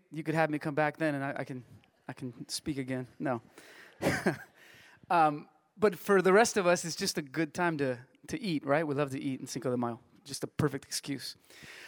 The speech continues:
Um, when we come to the Lord, uh, as Christians, there's, there's two things that, that are vital and important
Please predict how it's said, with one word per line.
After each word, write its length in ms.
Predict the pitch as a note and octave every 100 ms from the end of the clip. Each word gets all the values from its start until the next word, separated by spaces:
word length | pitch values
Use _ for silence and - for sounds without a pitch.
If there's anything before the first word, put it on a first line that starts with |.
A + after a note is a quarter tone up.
| -
Um, 380 | F#3+ F3 D#3+ D3+ - _ _ _ _ _ _ _
when 260 | - G3 A#3+
we 100 | C4+
come 320 | - A#3 B3
to 460 | - B3+ A#3+ A#3 A3
the 120 | F#3
Lord, 360 | F3+ F3+ D3+ C3+ -
uh, 320 | D#3 C#3+ C3+ - -
as 180 | D#3 D3+
Christians, 640 | - A3 A3 - D#3 C3+
there's, 260 | C3+ D#3 -
there's 220 | D#3+ E3
two 300 | - - A#3
things 460 | - G#3 G#3+ F#3 C#3+
that, 200 | D3+ C#3+
that 120 | C#3+
are 80 | C#3+
vital 500 | C#3 D3+ F3 F#3 F3
and 160 | D#3+ D3
important 520 | C#3+ - D#3+ C#3+ C#3+